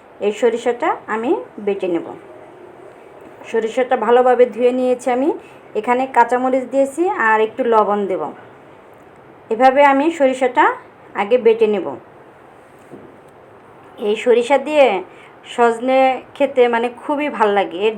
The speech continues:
ঝোলটা যে এত মজার হয়, মানে বলে বোঝানো যাবে না। আমি এটা শিলপাটায় বেটে নিতেছি।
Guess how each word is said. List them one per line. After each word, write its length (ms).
ঝোলটা 380
যে 120
এত 400
মজার 380
হয়, 340
মানে 240
বলে 240
বোঝানো 380
যাবে 220
না। 160
আমি 300
এটা 220
শিলপাটায় 720
বেটে 380
নিতেছি। 500